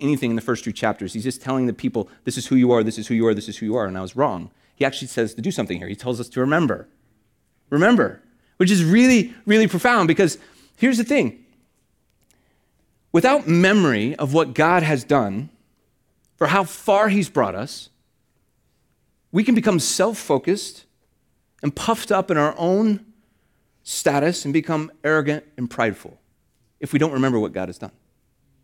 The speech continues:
Have you ever met anybody arrogant? Nod your head if you know, if you know that, an arrogant person.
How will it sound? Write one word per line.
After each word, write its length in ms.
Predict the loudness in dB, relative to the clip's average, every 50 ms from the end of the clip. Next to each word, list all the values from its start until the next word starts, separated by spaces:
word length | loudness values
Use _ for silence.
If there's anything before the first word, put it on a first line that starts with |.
| _ _ _ _ _ _ _ _ _ _ _ _ _ _ _ _ _ _ _ _ _ _ _ _ _ _ _ -2
Have 80 | 0 2
you 40 | 4
ever 80 | 4
met 160 | 4 4 4 4
anybody 320 | 2 4 4 4 2 2 2
arrogant? 380 | 2 2 2 2 0 -2 -6 -10 _ _ _ _ _ _ _ _ _ _ _ _ _ _ _ _ _ _ _ _ _ _ -4
Nod 200 | 0 2 4 4
your 80 | 4 4
head 160 | 4 4 2
if 120 | 2 0
you 60 | 2
know, 240 | 2 4 4 4 4
if 240 | 2 0 -2 -2 2
you 60 | 2
know 180 | 4 4 4 4
that, 160 | 4 2 0
an 120 | 0 2
arrogant 260 | 2 2 2 2 0 -2
person. 400 | -2 -4 -4 -4 -8 -14 -14